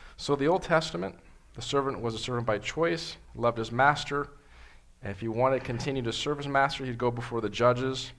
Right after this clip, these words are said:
at the door of the doorpost, and it says they would pierce his ear with an awl, and, uh, and then oftentimes they would put a ring in that,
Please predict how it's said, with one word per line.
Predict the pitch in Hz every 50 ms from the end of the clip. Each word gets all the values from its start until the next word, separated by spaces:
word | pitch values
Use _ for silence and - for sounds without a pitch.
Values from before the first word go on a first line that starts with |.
| - - -
at | 120 120
the | - 101
door | 98 113 117 120 120
of | 110
the | 104
doorpost, | 98 - 113 127 139 135 - 180 220 247 - - - - - - - - - - - - - - - -
and | - 107
it | 101
says | - 117 113 107
they | 113 110
would | 107 104 98 -
pierce | - - 147 147 143 143
his | 127 123 120 -
ear | 107 127 135 135
with | 120 104 - -
an | 107 104
awl, | - - 113 135 160 180 185 170 160 - - - _ - - - - - - - - - - - - -
and, | - 101 104 104 104 101 101
uh, | 104 101 101 - -
and | - 110 113
then | 110
oftentimes | 107 - - 127 135 135 - 131 123 131 123 117
they | 120 117
would | 113 107 -
put | - - 127
a | 107
ring | 104 107 101 113 120 123 127
in | 120 110 104
that, | 104 101 104 - -